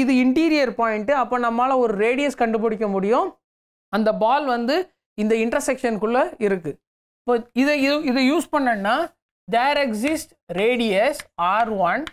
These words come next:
greater than zero such that ball center at X one radius one is fully contained inside ball center at X naught epsilon intersection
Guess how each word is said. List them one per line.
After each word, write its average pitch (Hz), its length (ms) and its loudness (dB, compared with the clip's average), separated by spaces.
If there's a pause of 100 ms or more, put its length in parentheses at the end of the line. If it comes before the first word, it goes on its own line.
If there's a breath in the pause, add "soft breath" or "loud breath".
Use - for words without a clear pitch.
(180)
greater 214 340 -2
than 226 120 0 (120)
zero 185 240 -4 (640)
such 233 220 0 (200)
that 220 220 2 (720)
ball 247 340 2 (140)
center 240 300 0 (140)
at 262 80 -2 (320)
X - 20 -12 (300)
one 285 120 -2 (600)
radius 247 480 2 (300)
one 180 160 -2 (720)
is 208 100 -4 (120)
fully 302 360 2 (240)
contained 247 480 0
inside 202 420 -2 (420)
ball 240 240 2 (140)
center 240 300 0 (140)
at 254 80 -4 (280)
X - 200 -14
naught 262 240 -2 (220)
epsilon 226 420 -4 (580)
intersection 240 600 -2